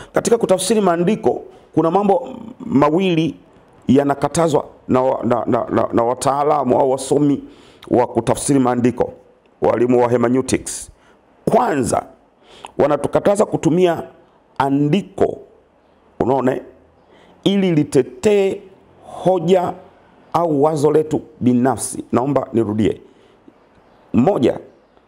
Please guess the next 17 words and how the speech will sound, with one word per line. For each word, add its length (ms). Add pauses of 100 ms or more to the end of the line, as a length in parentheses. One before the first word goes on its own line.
(120)
ni 160
kinyume 640
kabisa, 560 (200)
ni 140
makosa, 560 (1040)
unaona, 280 (420)
kutumia 640
andiko 560 (840)
ili 320
li-, 220
litetee 920
hoja 320
yangu. 520 (1500)
Yaani, 140
umegombana 520
na 120
watu 580